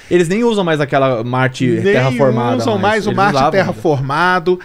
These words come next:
Speaker 2: Ele, eu lembro que ele, em dois mil e dezessete, cara, acho que foi a última vez que eu vi ele falar numa
Speaker 1: Acho que
Speaker 2: I A C.
Speaker 1: foi, foi na I A C.
Speaker 2: Foi na I A C,
Speaker 1: Depois
Speaker 2: que ele
Speaker 1: nunca
Speaker 2: pôs a
Speaker 1: mais,
Speaker 2: cidadezinha
Speaker 1: é.
Speaker 2: montando lá, né?
Speaker 1: É,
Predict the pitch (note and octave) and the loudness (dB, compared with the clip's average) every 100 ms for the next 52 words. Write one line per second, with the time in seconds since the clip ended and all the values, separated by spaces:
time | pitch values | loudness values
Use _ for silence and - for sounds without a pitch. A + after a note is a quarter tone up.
0 | - - - F#3 G#3+ G3+ F#3 F#3 G3 F#3+ | -16 -18 -2 -2 0 -4 -2 -2 0 -2
1 | A3 A3+ A3 G#3 G#3 F#3 F#3+ E3+ C3+ E3 | -4 -4 -4 -4 -6 -4 -2 -2 -6 -10
2 | A#3+ B3 G3 G#3 G3+ C#3 - E3 F3+ - | -8 -10 -8 -8 -6 -8 -4 -4 -4 -6
3 | - A#2+ D3 - F#3+ A3 - A3+ F3+ F3+ | -14 -10 -10 -4 -4 -4 -6 -4 -4 -4
4 | E3+ D#3 E3 D#3 C#3+ D#3+ E3+ E3+ F3 D#3+ | -4 -2 -4 -2 -4 -4 -4 -2 -2 -2
5 | - E3+ E3 C#3+ C3 C3 E3 G#3 D3+ D#3 | -2 0 0 -2 -2 -2 -2 -4 -4 -4
6 | - D#3+ E3 E3 C#3+ - D3+ A#2 D#3 D#3+ | -4 -4 0 -2 0 0 0 2 2 2
7 | F#3 - F#3+ G3+ B2 F#3 F#3 B2+ - F#3+ | 2 2 2 2 0 0 2 2 0 -2
8 | F#3+ D3+ - - - D#3 F3 E3 - F#3 | -2 -4 -6 -20 -14 -2 -2 0 2 2
9 | F#3+ E3 D#3 F#3+ F3+ F#3+ - | 2 2 2 2 2 0 0